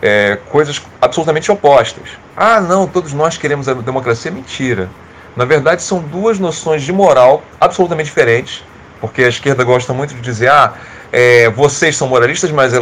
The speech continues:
a esquerda também prega um tipo de moral,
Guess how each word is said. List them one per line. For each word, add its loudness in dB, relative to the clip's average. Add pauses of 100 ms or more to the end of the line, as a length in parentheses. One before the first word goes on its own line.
(200)
a 0
esquerda 0
também 0
prega 2
um -2
tipo -8
de -8
moral, 2